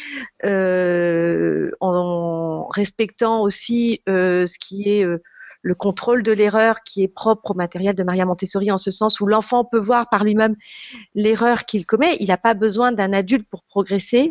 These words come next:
On part du principe qu'il avance à son propre rythme et en fonction de sa personnalité, il va dans telle ou telle direction. Le rôle de l'adulte est de soutenir et de guider l'enfant dans cette, euh, dans cette voie-là.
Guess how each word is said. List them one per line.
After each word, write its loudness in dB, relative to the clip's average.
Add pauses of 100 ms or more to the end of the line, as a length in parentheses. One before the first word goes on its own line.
On -6
part 0
du -2
principe -4
qu'il -4 (380)
avance 2
à 0
son -2
propre -2
rythme 0 (680)
et 4
en 4
fonction 0
de 2
sa 0
personnalité, 2
il -2
va 2
dans 0
telle 0
ou -2
telle 0
direction. -4
Le 0
rôle 2
de 4
l'adulte 0 (420)
est 2
de 0
soutenir 2 (560)
et 2
de 0
guider 0
l'enfant 0
dans 0
cette, -2
euh, -4
dans -4
cette -2
voie-là. 0